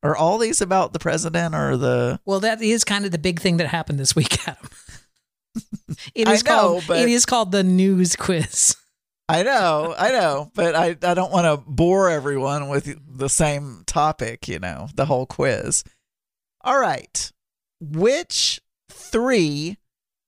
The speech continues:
Speaker 1: new senators were sworn in this week?
Speaker 2: Jon Ossoff, uh,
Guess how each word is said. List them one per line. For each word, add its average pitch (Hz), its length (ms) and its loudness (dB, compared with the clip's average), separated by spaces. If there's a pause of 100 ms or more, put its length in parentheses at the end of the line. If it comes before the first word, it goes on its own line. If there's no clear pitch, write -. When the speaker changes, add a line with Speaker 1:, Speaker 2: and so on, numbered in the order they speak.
(240)
Speaker 1:
new 202 500 0
senators 131 800 0
were 151 280 -2
sworn 175 580 2
in 147 320 -2
this 113 220 0
week? - 440 -8 (200)
Speaker 2:
Jon 233 520 -2
Ossoff, 208 560 -2 (460)
uh, 160 380 0